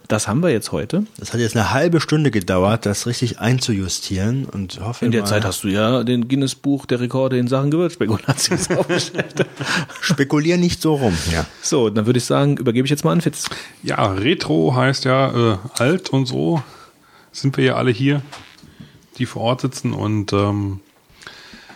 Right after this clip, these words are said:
Speaker 3: ich weiß nicht, wie es euch geht, aber ich höre eigentlich ganz gerne auch mal alte Musik. Und, äh, ich beziehe jetzt mich da aber eher drauf auf Richtung Computermusik,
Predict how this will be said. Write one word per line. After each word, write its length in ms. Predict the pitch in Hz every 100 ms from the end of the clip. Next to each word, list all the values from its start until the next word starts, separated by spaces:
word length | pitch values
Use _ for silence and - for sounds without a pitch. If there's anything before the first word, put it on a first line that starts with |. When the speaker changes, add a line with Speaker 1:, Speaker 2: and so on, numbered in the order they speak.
| - - - -
Speaker 3:
ich 80 | -
weiß 140 | 117
nicht, 140 | 165 143
wie 20 |
es 60 | 123
euch 180 | 131
geht, 140 | - 151
aber 160 | 127
ich 100 | 131
höre 340 | - 156 139 110
eigentlich 380 | - 127 185 165
ganz 240 | - 131 -
gerne 180 | 127
auch 80 | 123
mal 220 | 107 110 -
alte 240 | - 110 107
Musik. 460 | 101 98 117 180 - - _ _ _ -
Und, 380 | 180 110 110 -
äh, 340 | - - - -
ich 60 | 123
beziehe 320 | - - 135
jetzt 120 | 123 117
mich 180 | 120
da 140 | - 110
aber 180 | 107 107
eher 220 | 117 110
drauf 360 | - 107 107
auf 220 | - 98 -
Richtung 420 | 107 - 101 98
Computermusik, 880 | - 101 135 156 160 147 185 185